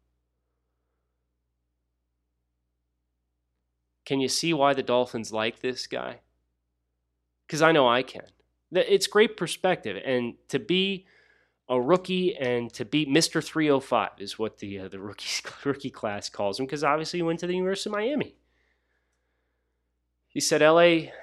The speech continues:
L A made me, but Miami saved me," was what he said after he got drafted. And I get a great, great feel. It's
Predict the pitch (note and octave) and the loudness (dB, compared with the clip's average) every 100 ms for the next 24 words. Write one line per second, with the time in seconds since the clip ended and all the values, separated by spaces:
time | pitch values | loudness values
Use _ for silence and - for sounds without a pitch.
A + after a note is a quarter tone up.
0 | - D#3 G3 F3+ F3 F3 F3 D3 C#3 C3 | -2 4 6 6 6 4 2 2 2 4
1 | C3 B2+ A#2+ A#2+ G2+ - C#2+ _ - G#2+ | 4 2 0 -4 -4 -8 -20 _ -12 -8
2 | A2 A2+ A2 - A2 G#2+ G#2 G#2 G2 F#2+ | -4 -4 -4 -2 0 -2 -4 -10 -8 -8
3 | - G1+ - - - _ _ _ _ _ | -10 -16 -16 -20 -20 _ _ _ _ _
4 | _ _ - A2+ A2 G#2+ G#2 G#2 G#2 G#2+ | _ _ -4 -2 0 0 -2 -2 -4 -8
5 | - _ _ _ _ _ - D#3 D3+ A#2 | -14 _ _ _ _ _ 2 4 2 -2
6 | - A#2+ A2 G#2 _ _ _ _ _ - | -4 -4 -4 -6 _ _ _ _ _ -8
7 | G#2+ G2 A#2 G#2+ C3 - - | -8 -8 -12 -6 -4 -4 -6